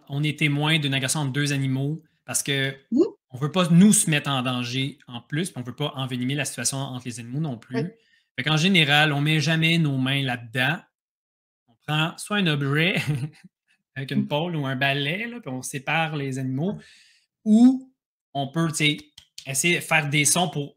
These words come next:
Speaker 1: attirer leur attention, si possible. Ça de-, ça dépend de la, l'intensité de l'escalade. Puis, euh,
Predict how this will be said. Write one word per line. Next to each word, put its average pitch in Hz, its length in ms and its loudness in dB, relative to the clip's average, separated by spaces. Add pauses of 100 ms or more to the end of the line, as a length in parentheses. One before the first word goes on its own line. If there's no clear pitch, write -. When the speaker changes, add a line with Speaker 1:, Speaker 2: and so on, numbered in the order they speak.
(140)
Speaker 1:
attirer 147 400 -2
leur 165 200 4
attention, 147 760 0
si - 360 0
possible. 254 640 -2
Ça - 140 -4
de-, 127 240 -6
ça - 140 -14
dépend 127 220 -6
de 139 60 -4
la, 123 120 -4
l'intensité 127 400 -8
de 139 40 -6
l'escalade. 143 460 -4 (460)
Puis, 139 240 -2
euh, 127 500 0